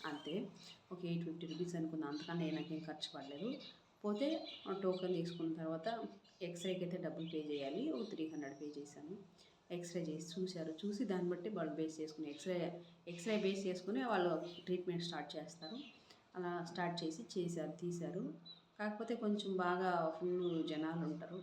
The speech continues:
టైమ్ పడుతుంది, ఒక రోజుగా రెండు రోజులు వెళ్ళాలి ఓపిక చేసుకొని, ఎందుకంటే మన కోసం మనం వెళ్ళాలి, వాళ్ళ కోసం కాదు కదా. అలా ఫస్ట్ డే నాకు లేట్ అయింది, ఇంకా కుదరదని చెప్పి సెకండ్ డే కూడా వాళ్ళకి ఎగ్జామ్ ఉందని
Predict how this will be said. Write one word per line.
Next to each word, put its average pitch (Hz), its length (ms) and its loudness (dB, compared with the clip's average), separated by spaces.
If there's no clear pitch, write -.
టైమ్ 165 280 -2
పడుతుంది, 160 420 -4
ఒక 170 180 -4
రోజుగా 170 380 2
రెండు 160 240 2
రోజులు 165 260 0
వెళ్ళాలి 156 360 0
ఓపిక 156 300 -2
చేసుకొని, 151 340 -6
ఎందుకంటే 170 340 -2
మన 160 280 2
కోసం 170 340 -2
మనం 151 200 2
వెళ్ళాలి, 147 300 -6
వాళ్ళ 147 180 -4
కోసం 156 360 -10
కాదు 139 180 -10
కదా. 170 160 -8
అలా 175 180 4
ఫస్ట్ 160 280 2
డే 170 120 4
నాకు 170 240 4
లేట్ 160 280 2
అయింది, 156 420 2
ఇంకా 196 180 0
కుదరదని 165 500 0
చెప్పి 208 220 -2
సెకండ్ 170 380 0
డే 160 100 4
కూడా 165 160 0
వాళ్ళకి 156 260 0
ఎగ్జామ్ 165 340 0
ఉందని 156 300 2